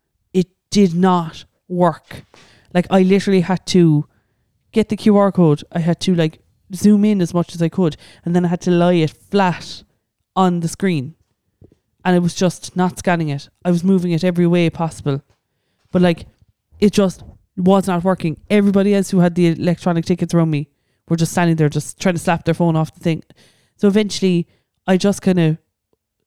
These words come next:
I don't know what I did, but I just placed it very gently down on the screen at a certain angle, and it let me through. And I had the exact same thing when I got to Dublin.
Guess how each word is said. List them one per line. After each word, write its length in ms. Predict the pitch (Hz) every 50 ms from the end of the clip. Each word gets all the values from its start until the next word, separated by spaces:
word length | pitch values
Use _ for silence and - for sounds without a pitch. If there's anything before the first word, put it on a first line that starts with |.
| _ _ -
I 120 | 190 190
don't 80 | 180 175
know 100 | 180 185
what 220 | 180 180 202 202 196
I 100 | 185 180
did, 300 | 185 190 170 156 - - -
but 100 | 165 165
I 80 | 160
just 360 | 156 170 165 147 - - - -
placed 360 | - 196 185 180 160 - -
it 180 | 170 160 - - _ -
very 300 | 180 170 180 180 180 170
gently 760 | - - - 214 208 202 185 - - 160 151 156 170 175 -
down 240 | - - 165 165 165
on 100 | 160 156 160
the 60 | 165
screen 440 | - - 185 180 160 147 151 165 - _ _ _ _ _ _ _ _ _ _ -
at 80 | - 175
a 40 | 170
certain 320 | - 208 196 - - 170
angle, 380 | 165 160 160 151 143 139 147 - _ -
and 120 | 160 160
it 60 | 156
let 160 | 156 151 -
me 80 | - 151
through. 300 | - - 156 135 139 - _ _ _ _ _ _ _ _ _ _ _ _ _ -
And 80 | 175
I 40 | 170
had 100 | 175 165
the 80 | 175 165
exact 420 | 160 165 160 160 185 175 - -
same 160 | - 180 165 165
thing 120 | 175 160
when 100 | 151 143
I 40 | 135
got 160 | 143 139 -
to 60 | - -
Dublin. 340 | 147 139 147 160 151 143